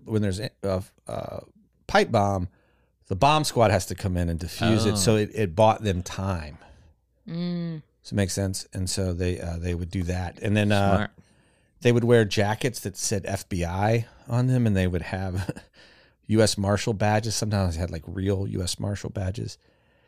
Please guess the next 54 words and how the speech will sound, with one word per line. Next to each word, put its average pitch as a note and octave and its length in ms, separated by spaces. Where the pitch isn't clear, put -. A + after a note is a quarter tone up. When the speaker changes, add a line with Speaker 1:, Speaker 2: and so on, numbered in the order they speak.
Speaker 1:
And A#2+ 80
the C#3 40
other G#3 100
thing G#3+ 80
they D3+ 80
did, A2+ 160
which G#2+ 140
I A2 40
thought G2 200
was F#2 120
really D#3 220
smart, F2 440
is G2 120
they G2 120
had G#2 100
a F2+ 60
fake - 420
getaway G#2 380
car. D#2 420
So - 140
they A2 80
had A#2+ 120
a G2 80
real F3 280
getaway F#2+ 380
car, E2+ 440
and G2+ 80
then G#2+ 120
they G#2 80
had F#2+ 160
a G2 60
fake - 340
one F#2 180
parked G#2 280
down F#2+ 160
the F2 60
street, A#2 420
also C3+ 360
rigged F#2+ 240
with F#2+ 140
Speaker 3:
I - 20
love - 80
Speaker 1:
fake G#2 100
Speaker 3:
a F#2 40
good E3 100
Speaker 1:
bomb. A2+ 260
Speaker 3:
misdirection. D3+ 600
Speaker 1:
Yeah, C#3+ 240
it's G2+ 80
Speaker 2:
Yeah. B2 100
Speaker 1:
a - 20
good F#3+ 160
misdirect. F3 540
Speaker 3:
Mm-hmm. F3 160